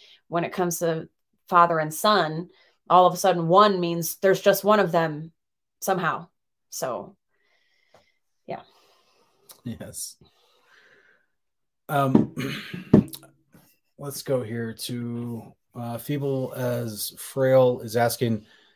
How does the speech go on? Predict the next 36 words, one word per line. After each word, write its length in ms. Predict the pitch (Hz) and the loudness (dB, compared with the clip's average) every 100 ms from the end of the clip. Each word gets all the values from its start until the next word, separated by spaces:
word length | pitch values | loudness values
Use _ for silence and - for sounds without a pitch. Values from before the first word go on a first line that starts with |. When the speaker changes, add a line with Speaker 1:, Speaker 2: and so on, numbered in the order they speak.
| _ - | _ -8
Speaker 2:
in 80 | 113 | -4
Luke 160 | 120 117 | -4 -2
twenty-three 380 | 131 123 123 | -2 -2 -2
forty-four, 600 | 113 110 98 120 113 110 104 | -4 -4 -4 -2 0 0 -2
when 160 | 110 | -4
it 40 | 101 | -4
went 160 | 98 | -2
dark 340 | 101 110 110 - | 2 2 0 -4
at 200 | 107 85 | -6 -6
Yeshua's 400 | 95 - 95 - | -12 -12 -12 -6
death, 300 | 120 117 - | -2 -2 -4
was 120 | 95 | -12
it 100 | 92 | -10
possible 380 | - 95 - 95 | -10 -10 -8 -10
it 80 | 90 | -8
was 140 | 87 | -10
Mother 220 | 95 90 | -10 -10
Babylon 400 | 85 95 92 92 | -8 -8 -6 -8
eclipsing 360 | 90 101 - 98 | -10 -12 -10 -10
the 60 | |
sun, 420 | 90 117 113 110 104 | -8 -4 -2 -2 -4
sort 240 | - 98 | -6 -6
of 80 | 87 | -4
like 340 | 87 87 - _ _ _ _ _ - | -4 -4 -8 _ _ _ _ _ -14
maybe 120 | 85 | -10
Satan 460 | 82 - 95 87 87 | -8 -6 -8 -8 -12
gloating, 500 | 90 95 98 101 92 | -8 -6 -4 -4 -8
triumphing 460 | - 98 87 92 | -8 -8 -8 -8
over 140 | 87 87 | -8 -10
the 100 | 85 | -10
death 320 | 95 92 - | -6 -6 -6
of 40 | |
Messiah? 600 | 82 - 107 104 101 101 | -8 -4 -2 -2 -2 -4
Speculation, 840 | 90 - 87 - 90 90 - 92 87 - | -8 -10 -10 -8 -8 -8 -10 -12 -14 -8
but 220 | 87 76 _ _ | -8 -8 _ _
maybe. 360 | 80 82 69 | -8 -8 -10